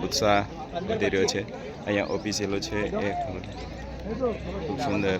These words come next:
રમત, કબડ્ડીની આપણે માણી ઓપન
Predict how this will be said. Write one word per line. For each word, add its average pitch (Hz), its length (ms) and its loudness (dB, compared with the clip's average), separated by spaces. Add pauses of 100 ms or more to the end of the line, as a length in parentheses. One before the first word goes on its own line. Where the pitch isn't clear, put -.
(880)
રમત, 113 300 4 (420)
કબડ્ડીની 131 500 10 (320)
આપણે 98 200 6
માણી 123 420 10 (280)
ઓપન 113 500 10